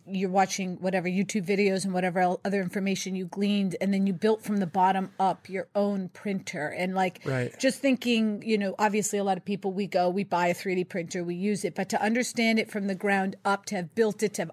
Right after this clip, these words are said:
Speaker 1: maybe optimized it if you did for what you need it to do, what
Speaker 2: Yes.
Speaker 1: did that mean and what was that process like?
Speaker 2: That's so exciting you asked that.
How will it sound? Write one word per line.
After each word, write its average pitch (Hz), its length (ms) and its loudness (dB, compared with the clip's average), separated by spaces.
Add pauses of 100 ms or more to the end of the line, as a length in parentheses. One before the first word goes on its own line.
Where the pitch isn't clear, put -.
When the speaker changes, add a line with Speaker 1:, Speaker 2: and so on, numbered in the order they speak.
Speaker 1:
maybe 208 400 0
optimized 208 560 2
it 202 100 -2
if - 160 -4
you 202 60 -2
did 196 280 2
for 214 120 -2
what 185 180 0
you 208 140 0
need 208 200 2
it - 140 -2
to 190 100 -2
do, 180 240 0
what 170 100 -2
Speaker 2:
Yes. 196 100 0
Speaker 1:
did 233 100 -2
that 202 160 2
mean 202 160 0
and 180 100 -2
what 185 120 -2
was 185 100 -10
that 175 160 -6
process 180 480 -6
like? 117 160 -10
Speaker 2:
That's 160 220 -2
so 165 180 0
exciting 151 380 -2
you 139 100 -2
asked 135 300 0
that. 104 180 -8